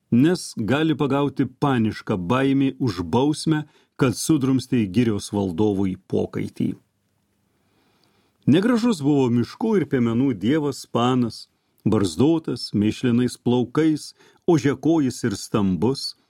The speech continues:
negalėjo jis į save palenkti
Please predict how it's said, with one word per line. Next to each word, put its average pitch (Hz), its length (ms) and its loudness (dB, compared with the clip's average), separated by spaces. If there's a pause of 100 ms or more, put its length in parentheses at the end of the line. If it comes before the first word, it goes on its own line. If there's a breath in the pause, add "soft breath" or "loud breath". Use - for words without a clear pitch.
(200)
negalėjo 185 600 4
jis 143 380 -2
į 139 200 0
save 120 380 -2
palenkti 120 720 0